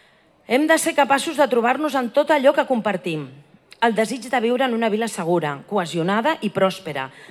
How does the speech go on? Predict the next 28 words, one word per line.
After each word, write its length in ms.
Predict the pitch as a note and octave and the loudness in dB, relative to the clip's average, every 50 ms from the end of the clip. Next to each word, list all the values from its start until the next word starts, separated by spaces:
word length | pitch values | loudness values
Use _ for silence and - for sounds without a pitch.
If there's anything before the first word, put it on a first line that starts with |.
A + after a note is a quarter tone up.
| - - | -8 -4
de 120 | G#3 A#3+ A#3 | -2 0 0
tenir 160 | B3 B3 C4 | 0 0 0
uns 80 | D4+ D4+ - | -2 -4 -4
serveis 260 | D4+ C#4+ C4 C#4+ B3 - | -4 -4 -4 -6 -8 -8
públics 360 | - - C4 C4+ D#4 C4 A3+ | -8 -8 -6 -6 -6 -6 -6
de 80 | B3 G3+ | -6 -4
qualitat, 480 | - G3 F3 F3 - F#3+ F#3+ F3+ D#3 - - - - - - _ | -2 -2 -2 -2 -2 -2 -2 -2 -2 -4 -10 -20 -20 -20 -18 _
de 140 | - G#3 B3 | 0 2 2
protegir 400 | - - C4 A3 A#3+ A#3 G3+ C4 | 2 2 0 0 0 0 2 0
el 80 | C#4+ D4 | 0 0
nostre 240 | C#4 A3+ - - C4 | -2 -4 -4 -2 -2
entorn, 480 | A3 F#3 D#3 F#3+ F#3 F#3 E3+ D#3 D3 - - - - - - | -2 0 2 4 4 4 4 0 -4 -8 -12 -18 -20 -10 -2
de 100 | A3 A#3+ | 0 0
garantir 380 | A3+ A#3 A#3+ A#3 A3+ A3+ C#4 D4 | 2 4 2 2 0 0 -2 -4
l'accés 300 | C#4+ C#4+ - C4 C4 C4 | -4 -2 -2 0 0 2
a 40 | C#4+ | 2
l'habitatge, 640 | C4 G#3 G#3 F#3 G3 G3 G3+ F#3+ - F3 D#3+ C#3+ - - - _ - | 2 2 2 0 0 0 0 -2 -2 -4 -6 -6 -8 -10 -16 _ 0
de 140 | G3+ B3 - | 2 2 2
cuidar 240 | - B3+ A#3 B3+ D4 | 2 0 -2 -2 -2
els 80 | B3+ A#3 | -2 -4
nostres 380 | B3+ C#4 - - D4 D4+ B3+ C4 | -8 -8 -8 -6 -6 -4 -2 -2
infants, 540 | A3 F#3+ - - G#3 G#3 G3 F3 D#3+ - - - - - - _ - | -2 -2 -2 0 0 0 0 -2 -4 -6 -12 -18 -20 -20 -20 _ 0
de 140 | A3 B3 - | 0 0 2
cuidar 240 | A#3+ B3+ A#3 B3 C#4 | 0 0 0 2 2
la 100 | D4+ B3+ | 2 0
nostra 300 | A#3+ A#3 - - C4 C4 | -2 -4 -4 -4 -4 -2
gent 180 | G#3 A#3 B3 A#3+ | -2 0 0 2
gran 360 | F#3+ F3 F3+ F3+ E3+ D3+ C#3+ | 2 2 0 0 -2 -2 -4